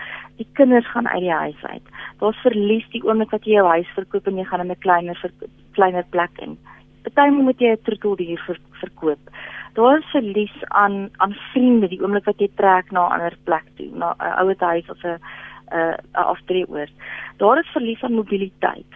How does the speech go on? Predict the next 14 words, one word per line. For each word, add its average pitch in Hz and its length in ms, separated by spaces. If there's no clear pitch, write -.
Daar 226 200
is 240 140
verlies 214 360
aan 214 180
'n 196 160
motor. 175 480
Daar 214 160
is 254 140
verlies 240 360
aan 214 320
meubels. 208 540
Daar 202 220
is 226 100
verlies 214 420